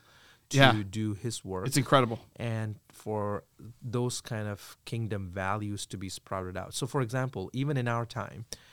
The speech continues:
Speaker 1: um, when people are, uh, genuinely repenting, kingdom of God is present. When people are genuinely taking care of the poor, the widow, uh, the stranger,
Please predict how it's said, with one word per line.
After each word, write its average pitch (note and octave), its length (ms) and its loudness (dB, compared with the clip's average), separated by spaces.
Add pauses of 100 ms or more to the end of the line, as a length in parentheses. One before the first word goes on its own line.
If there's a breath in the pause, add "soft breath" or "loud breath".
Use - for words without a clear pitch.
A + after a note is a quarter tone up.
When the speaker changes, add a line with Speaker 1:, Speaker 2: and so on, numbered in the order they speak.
(340 loud breath)
Speaker 1:
um, G#2+ 320 -2 (160)
when A#2 560 0
people A#2+ 500 -6
are, G#2 520 -2 (160)
uh, G2+ 320 -4 (200)
genuinely G#2+ 680 -2
repenting, G#2+ 760 -8 (640)
kingdom G#2+ 380 -2
of F#2+ 140 -8
God - 480 -6 (120)
is - 220 -8
present. G#2+ 580 -8 (460)
When A2 520 -2
people A#2 520 -6
are G#2 180 -4
genuinely A2+ 640 -4
taking G#2 380 -8
care G#2 440 -6
of G2 200 -8
the F#2+ 100 -10
poor, F#2+ 640 -8
the G#2 100 -10
widow, G2 540 -8 (560 soft breath)
uh, F#2+ 320 -4
the A2 200 -8
stranger, G#2 960 -4